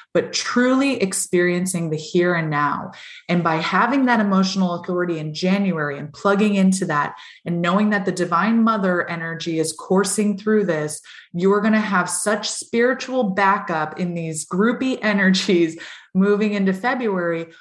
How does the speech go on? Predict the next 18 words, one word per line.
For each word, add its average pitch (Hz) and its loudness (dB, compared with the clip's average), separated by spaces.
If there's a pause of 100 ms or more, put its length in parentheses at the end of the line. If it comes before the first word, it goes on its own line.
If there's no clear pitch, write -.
(120)
where 196 2
when 202 2
you're 190 -2 (440)
walking 233 0
each 190 -4
step, 190 -2
it 180 -2
just 202 -2
feels 226 0
like 175 -2
February 196 2
is 170 -2
gonna 175 -2
be 165 -2
one 160 -2
of 202 -2
those 202 0
times 165 -2